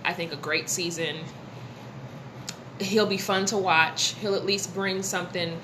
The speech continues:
They got Dennis Smith Junior. I think he's a, a nice talent to look at.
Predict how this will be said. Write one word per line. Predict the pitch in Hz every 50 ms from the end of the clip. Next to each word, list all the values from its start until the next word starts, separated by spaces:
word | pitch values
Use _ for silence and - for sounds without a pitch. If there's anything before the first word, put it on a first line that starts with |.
| - - - - - -
They | 226 247 254
got | 262 240 214 214
Dennis | 226 220 226 226 -
Smith | - 220 196 196
Junior. | - 196 196 190 190 185 180 180 185 190 190
I | - 185
think | 190 190 190 185
he's | 196 202 190 175 185
a, | 180
a | - - 170 170
nice | 170 160 160 165 -
talent | - - 180 156 156 156 160 -
to | - 175
look | 156 156 165 165 160
at. | 165 151 156 151 143 143